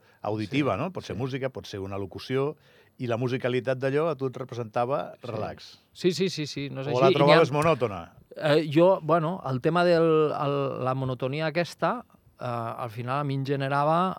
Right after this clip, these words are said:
Speaker 2: el, a l'entrar en un, en un so més, més profund. Mm, també es depèn de la persona. O sigui, el tema aquest de les freqüències binaurals, potser hi ha gent que n-, que no li funcionarà. O
Speaker 1: A quin
Speaker 2: sigui
Speaker 1: punt estem amb això? Ho està petant molt, això, o no?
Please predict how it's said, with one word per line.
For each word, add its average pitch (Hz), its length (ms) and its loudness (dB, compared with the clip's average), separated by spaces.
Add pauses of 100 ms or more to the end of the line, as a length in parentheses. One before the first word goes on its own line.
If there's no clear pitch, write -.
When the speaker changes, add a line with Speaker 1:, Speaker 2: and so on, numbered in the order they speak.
(120)
Speaker 2:
el, 113 460 -4 (460)
a 123 80 -6
l'entrar 120 540 0
en 139 100 0
un, 127 480 -4 (100)
en 113 140 -12
un 117 140 -10
so 120 360 -8
més, 131 680 -10
més 117 220 -14
profund. 117 420 -14 (920)
Mm, 131 720 -6 (280)
també 151 200 4
es 185 80 0
depèn 180 240 0
de 151 80 4
la 127 80 4
persona. 117 460 -4 (100)
O 127 80 -20
sigui, 117 540 -6 (100)
el 135 120 -2
tema 160 200 2
aquest 156 160 -2
de 156 80 4
les 147 160 0
freqüències 143 440 -2
binaurals, 143 440 2
potser 139 320 -2
hi 151 80 4
ha 147 80 2
gent 151 240 -4
que 165 80 -2
n-, 139 300 -6 (140)
que 135 120 -6
no 131 100 -4
li 127 100 -4
funcionarà. 113 680 -4
O 110 80 -18
Speaker 1:
A 107 80 -8
quin 120 80 -6
Speaker 2:
sigui 190 140 0
Speaker 1:
punt 190 100 2
estem 175 280 -2
amb 92 120 -8
això? 101 140 -10
Ho 104 60 -8
està 147 140 -6
petant 131 280 -4
molt, 165 240 -6
això, - 160 -10
o 233 60 -12
no? 90 120 -14